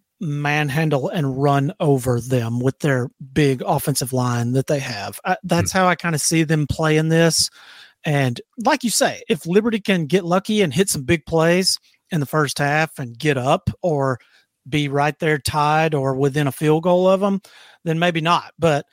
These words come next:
Speaker 1: if Arkansas is up a touchdown at the half, and I, I just really like 'em to pull away here and win by, you know, seventeen or twenty-one at the end of the game here. As far as the total goes, I would probably lean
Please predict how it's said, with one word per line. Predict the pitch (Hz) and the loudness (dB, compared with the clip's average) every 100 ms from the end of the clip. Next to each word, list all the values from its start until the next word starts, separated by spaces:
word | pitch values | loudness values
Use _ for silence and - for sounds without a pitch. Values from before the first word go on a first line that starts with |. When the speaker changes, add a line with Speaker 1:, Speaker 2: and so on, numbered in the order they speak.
| _ _ _ _ | _ _ _ _
Speaker 1:
if | 156 131 - | -8 -8 -4
Arkansas | 190 220 170 196 175 | 0 0 -2 0 0
is | 156 | 0
up | 160 | -4
a | - | -4
touchdown | 160 160 - 151 151 | -4 -2 -2 -2 -2
at | |
the | 139 | -6
half, | 123 143 143 - - _ | -2 0 0 -2 -12 _
and | 175 139 160 _ _ - | -4 -4 -6 _ _ -16
I, | 151 - | -14 -6
I | 156 | -4
just | 151 139 - | -2 -2 -2
really | 147 135 | 0 0
like | 135 135 | 0 -4
'em | 135 | -6
to | 123 | -4
pull | - 151 131 | -2 -2 -4
away | 127 127 | -6 -8
here | 127 131 | -6 -6
and | 123 120 | -4 -4
win | 127 123 | -4 -4
by, | 123 120 120 - - | -4 -6 -8 -10 -12
you | 165 | -10
know, | 117 | -10
seventeen | 101 - 165 139 131 135 135 135 175 - | -6 -2 -2 -2 -2 0 2 0 -4 -8
or | 143 127 113 | -4 -4 -2
twenty-one | - 139 127 127 131 127 123 - | 0 0 0 -2 -4 -6 -8 -6
at | 131 | -2
the | 143 | 0
end | 131 | 0
of | 123 | 0
the | 123 | -2
game | 139 127 120 | 0 0 0
here. | 123 127 120 - - - _ | 0 0 -2 -10 -20 -20 _
As | |
far | - 170 | 0 2
as | 170 | 2
the | 143 | 0
total | - 160 175 175 | 0 2 4 4
goes, | 180 185 185 - _ _ _ _ _ | 4 4 2 -2 _ _ _ _ _
I | 160 240 | 0 2
would | 226 156 | 0 0
probably | - 170 180 170 135 143 | 0 2 2 0 -2 -4
lean | 131 139 139 | 0 0 0